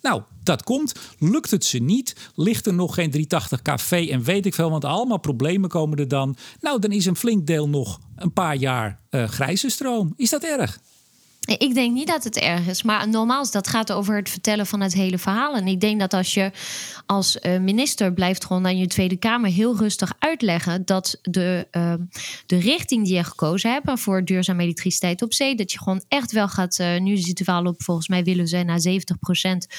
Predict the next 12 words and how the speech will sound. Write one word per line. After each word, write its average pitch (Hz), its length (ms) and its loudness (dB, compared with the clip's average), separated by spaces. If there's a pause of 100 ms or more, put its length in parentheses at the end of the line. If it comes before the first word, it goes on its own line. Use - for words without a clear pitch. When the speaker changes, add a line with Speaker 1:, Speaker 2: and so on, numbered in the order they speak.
(280)
Speaker 2:
van 208 200 0
de 185 80 0
elektriciteit 180 680 0
uit 170 120 0
duurzame 175 400 0
stromen 175 360 -2
in 170 60 -2
tweeduizend, 170 600 -2
stromen 185 460 0
in 170 80 -2
tweeduizend 170 420 0
dertig. 185 400 -2